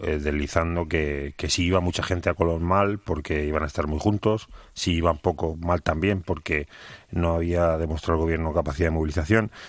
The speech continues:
si se hacían las fotos juntos mal, porque estaba de nuevo la ultraderecha, si no se la hacían juntos era porque el Partido Popular era cobarde. Pero al final es cierto que, que yo creo que el Partido Popular se ha equivocado completamente, Ayuso en concreto, dándole munición para estirar el chicle de un, de,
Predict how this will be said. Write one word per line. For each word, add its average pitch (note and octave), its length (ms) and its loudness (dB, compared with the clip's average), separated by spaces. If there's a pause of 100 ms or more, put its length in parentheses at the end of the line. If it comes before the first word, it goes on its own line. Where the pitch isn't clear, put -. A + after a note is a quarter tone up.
si - 180 -2
se - 140 2
hacían F2 260 2
las E2 140 2
fotos F2 240 2
juntos F2 340 0
mal, F2 380 2
porque D#2 340 -4
estaba E2 240 2
de D#2+ 60 0
nuevo E2 180 0
la D#2+ 80 0
ultraderecha, F2+ 500 0
si F#2 220 0
no F#2 100 2
se F#2+ 120 -2
la E2+ 60 4
hacían E2 200 0
juntos F2 460 0
era D#2 160 -2
porque D#2 240 -4
el D#2+ 80 -4
Partido D#2+ 280 -2
Popular D#2 200 2
era D#2 120 0
cobarde. F2+ 380 2 (640)
Pero F2 200 6
al D#2 80 0
final F#2+ 520 2
es F#2 160 0
cierto G2 440 2
que, F#2 340 2
que D#2+ 240 0
yo E2 120 2
creo E2 200 0
que F2 220 4
el F2+ 80 2
Partido - 260 2
Popular D2+ 240 0
se E2 80 -4
ha - 20 -6
equivocado D#2 340 2
completamente, F2+ 400 2
Ayuso F2+ 360 0
en E2+ 60 -2
concreto, F#2 520 0 (300)
dándole G#2 560 4
munición G#2+ 640 2
para F#2+ 260 2
estirar F#2+ 420 2
el G2 180 -2
chicle G#2+ 300 2
de F#2+ 80 0
un, F#2 140 0
de, G2+ 140 0